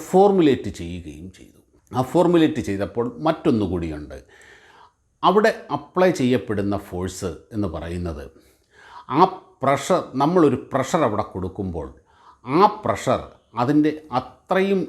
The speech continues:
ഏരിയയിലേക്ക് ആണ് അത് ഡിസ്ട്രിബ്യൂട്ട് ചെയ്യപ്പെടുന്നത്. അങ്ങനെ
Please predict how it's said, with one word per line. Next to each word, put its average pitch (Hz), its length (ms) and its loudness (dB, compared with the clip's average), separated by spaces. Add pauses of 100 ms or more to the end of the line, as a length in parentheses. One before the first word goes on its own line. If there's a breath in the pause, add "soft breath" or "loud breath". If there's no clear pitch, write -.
(180)
ഏരിയയിലേക്ക് 117 800 2 (400)
ആണ് 92 140 -8 (180)
അത് 98 100 -6 (100)
ഡിസ്ട്രിബ്യൂട്ട് 90 560 -4
ചെയ്യപ്പെടുന്നത്. - 600 -14 (360 soft breath)
അങ്ങനെ 220 280 4